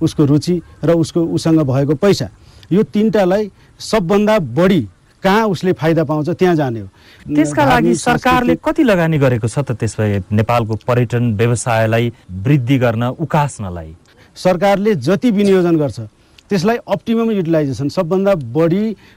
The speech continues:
Speaker 1: कसरी, अ, गर्न सकिन्छ भन्ने किसिमले मात्रै मन्त्रालयले हेर्ने हो। अब बजेट अरू मन्त्रालयहरूको हेर्दा निकै थोरै बजेट मन्त्रालयले पाउँछ र मन्त्रालयले पाएको बजेटलाई कसरी सकेसम्म बढी सदुपयोग गर्ने भन्ने कुरा हो।
Speaker 2: महेन्द्र सिंह थापाजी, अब तपाईँ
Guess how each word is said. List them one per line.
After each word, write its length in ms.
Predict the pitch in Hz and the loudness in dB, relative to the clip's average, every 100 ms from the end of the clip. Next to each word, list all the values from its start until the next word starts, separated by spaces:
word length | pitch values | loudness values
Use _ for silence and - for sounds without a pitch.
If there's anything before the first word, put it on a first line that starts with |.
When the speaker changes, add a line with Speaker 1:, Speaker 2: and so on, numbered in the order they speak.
| - | -4
Speaker 1:
कसरी, 280 | 190 226 233 | -2 0 0
अ, 40 | 180 180 165 165 | -2 -2 0 0
गर्न 260 | 156 170 170 | 0 0 0
सकिन्छ 360 | 170 165 165 160 | 0 0 0 0
भन्ने 380 | 160 131 165 | -2 0 0
किसिमले 380 | 180 180 185 180 | 0 0 0 2
मात्रै 260 | 175 160 165 | 0 0 0
मन्त्रालयले 480 | 156 147 143 139 135 | 0 0 -2 -2 -2
हेर्ने 260 | 123 131 | -2 -2
हो। 240 | 127 147 156 - - - | -2 -2 -4 -8 -20 -6
अब 120 | 151 | -2
बजेट 300 | 147 180 196 | 2 2 2
अरू 240 | - 196 220 | 0 0 2
मन्त्रालयहरूको 720 | 202 190 190 185 170 165 156 | 0 2 2 2 2 0 0
हेर्दा 300 | 147 143 185 | 0 0 0
निकै 300 | 190 185 233 | 0 -2 -2
थोरै 320 | - 190 208 | -2 0 2
बजेट 320 | 175 160 135 | 2 0 -2
मन्त्रालयले 460 | 135 143 151 139 139 | -4 -2 -2 -2 -4
पाउँछ 280 | 139 139 151 160 160 - | -4 -4 -4 -4 -6 -2
र 80 | 175 | 0
मन्त्रालयले 540 | 180 196 226 220 220 | 2 2 2 2 0
पाएको 500 | 202 190 190 233 220 | 0 0 2 2 0
बजेटलाई 540 | 180 185 175 151 233 202 - | 0 0 -2 -2 -2 -4 -6
कसरी 260 | 220 269 254 | -4 -2 -4
सकेसम्म 520 | - 196 180 190 202 | -4 -4 -2 -2 -2
बढी 200 | 185 226 | -2 -2
सदुपयोग 460 | 196 180 160 165 147 | -2 -2 0 -2 0
गर्ने 300 | 147 151 147 | 0 -2 -4
भन्ने 260 | 131 151 170 | -4 0 0
कुरा 160 | 113 87 | -2 -10
हो। 140 | 82 - - - | -14 -20 -20 0
Speaker 2:
महेन्द्र 380 | 180 220 277 311 | 4 4 2 0
सिंह 220 | - 247 202 | -2 -2 0
थापाजी, 440 | 190 175 160 170 | 0 0 0 0
अब 100 | 160 | 0
तपाईँ 540 | 156 190 220 208 208 | -2 -2 0 0 -2